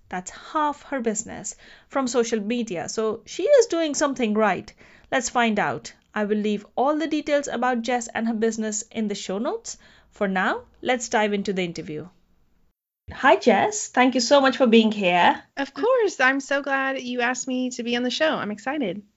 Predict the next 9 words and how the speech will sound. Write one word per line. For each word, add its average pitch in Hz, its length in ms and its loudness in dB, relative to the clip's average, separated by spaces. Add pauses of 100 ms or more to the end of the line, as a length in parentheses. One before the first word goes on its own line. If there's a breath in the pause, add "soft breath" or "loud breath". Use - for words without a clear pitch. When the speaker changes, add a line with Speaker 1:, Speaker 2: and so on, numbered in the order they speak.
(160)
Speaker 1:
Oh, 359 260 10
of - 160 -2
course, 440 320 4
because 294 320 2
I 285 260 6
found 294 320 0
you 262 140 2
on 247 140 6
YouTube. 214 500 4